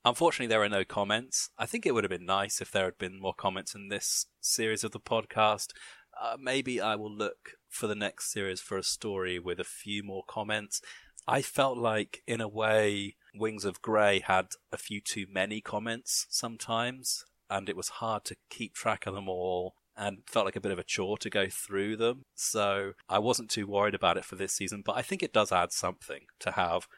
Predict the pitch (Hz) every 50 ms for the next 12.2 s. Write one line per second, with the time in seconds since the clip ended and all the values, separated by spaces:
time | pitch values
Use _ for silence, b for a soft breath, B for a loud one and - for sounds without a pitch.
0 | B B B B B - - - - 135 - - - 80 78 - - - 76 -
1 | - - - - - - - 107 110 117 104 95 95 - - - - 123 107 95
2 | 92 - - - 92 90 90 90 87 - - - - 98 92 90 92 95 95 98
3 | - - 117 101 - 101 - - - 101 98 101 104 101 - - _ - 117 110
4 | - - 110 101 98 98 98 98 - 104 104 104 107 113 123 - _ _ _ _
5 | _ _ _ _ _ _ _ _ _ _ _ _ _ _ _ - - - - -
6 | - 104 110 139 - - 123 104 - - 101 90 90 - 101 92 92 90 - -
7 | - - 92 90 92 90 90 92 _ _ B B B B B B B B B B
8 | - 120 - 160 160 131 123 107 - 113 104 104 107 - - 110 - - - -
9 | - 107 98 101 104 104 107 107 90 95 95 95 98 107 107 104 95 98 98 98
10 | 95 - 101 95 90 - 98 95 92 92 - - 80 - - 95 92 90 - -
11 | - 95 87 87 85 - - - - 95 92 90 90 87 90 90 92 92 92 92
12 | - - -